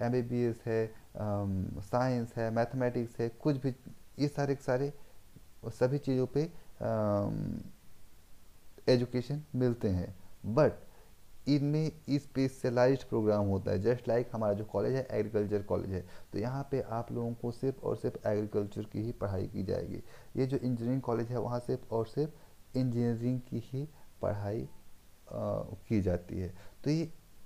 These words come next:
न, बहुत सारे वैरायटी तो होते हैं,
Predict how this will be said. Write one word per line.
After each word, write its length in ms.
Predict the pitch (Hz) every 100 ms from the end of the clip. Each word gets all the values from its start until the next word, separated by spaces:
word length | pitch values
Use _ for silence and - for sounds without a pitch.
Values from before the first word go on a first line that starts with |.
| - - - - - - - - - -
न, 800 | 123 123 117 117 113 104 104 104 - - - - - - - - - - - - - - - - - - -
बहुत 260 | 127 170
सारे 200 | 175 165
वैरायटी 420 | 156 151 139 139 147
तो 120 | 143
होते 360 | 127 123 143
हैं, 280 | 127 95 -